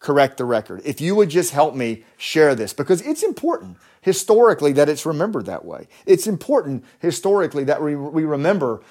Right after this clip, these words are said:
the, the, the troops on the ground inside Kabul International, that we, in the expeditionary diplomats, that we remember the, the, the, the brave Afghans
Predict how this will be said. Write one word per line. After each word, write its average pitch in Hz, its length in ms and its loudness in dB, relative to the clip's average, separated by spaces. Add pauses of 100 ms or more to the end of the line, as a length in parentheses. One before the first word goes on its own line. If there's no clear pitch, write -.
(160)
the, 127 200 0
the, 127 200 -6
the 131 140 -6
troops 185 440 -2
on 151 180 -2
the 131 60 -8
ground 139 500 0
inside 143 500 -2
Kabul 127 280 -2
International, 120 580 -6
that 113 180 -2
we, 131 180 -6
in 123 80 -6
the 135 140 -2
expeditionary 135 560 -6
diplomats, 113 520 -4
that 131 160 -2
we 143 140 -4
remember 135 720 -2 (240)
the, 139 180 -4 (140)
the, 135 140 -6
the, 127 200 -4
the 120 220 -6
brave 123 640 0 (280)
Afghans 151 720 -2